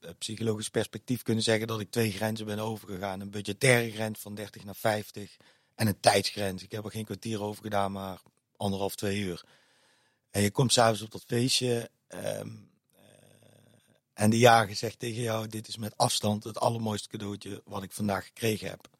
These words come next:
<clears throat> Dan is de gewetensvraag interessant om na te denken, "Oh, voor wie heb je dit nu gedaan?"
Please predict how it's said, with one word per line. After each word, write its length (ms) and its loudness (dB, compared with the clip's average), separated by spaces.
<clears throat> 420 -2
Dan 180 2
is 120 0
de 100 -2
gewetensvraag 720 2
interessant 560 -8
om 140 -16
na 200 -6
te 120 -14
denken, 500 -12
"Oh, 140 -16
voor 180 -4
wie 140 0
heb 120 -2
je 60 -8
dit 140 -8
nu 140 -10
gedaan?" 360 -2